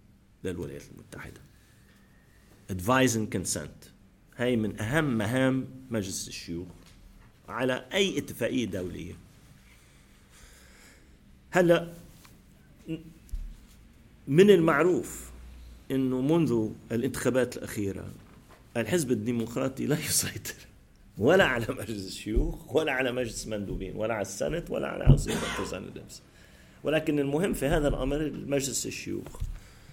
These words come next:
والحزب الديمقراطي خر-، خسر السيطرة على هذا المجلس، آه، في شهر نوفمبر الماضي،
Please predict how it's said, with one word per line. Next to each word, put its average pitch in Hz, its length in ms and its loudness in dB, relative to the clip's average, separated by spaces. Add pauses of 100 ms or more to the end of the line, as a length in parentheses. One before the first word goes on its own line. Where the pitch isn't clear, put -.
(160)
والحزب 123 1120 0
الديمقراطي 104 640 -2
خر-، 160 380 4
خسر - 400 6 (520)
السيطرة 98 500 0
على 104 240 -2
هذا 110 320 2
المجلس، - 720 -4 (120)
آه، - 480 -6
في - 120 -10
شهر 113 240 2
نوفمبر 95 460 -6
الماضي، 90 500 -10